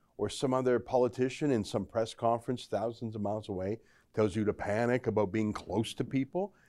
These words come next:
if you know everyone in town, you're probably not gonna take her advice.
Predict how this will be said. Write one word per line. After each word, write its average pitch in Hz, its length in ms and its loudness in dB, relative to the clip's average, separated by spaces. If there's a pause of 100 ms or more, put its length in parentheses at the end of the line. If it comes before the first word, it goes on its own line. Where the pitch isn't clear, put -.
(160)
if 196 120 2
you 269 200 6
know 131 320 10
everyone 156 420 8
in 165 160 4
town, 147 380 0
you're 196 80 -2
probably 214 320 0
not 151 240 2
gonna 147 160 0
take 151 260 -2
her 151 100 0
advice. 135 520 0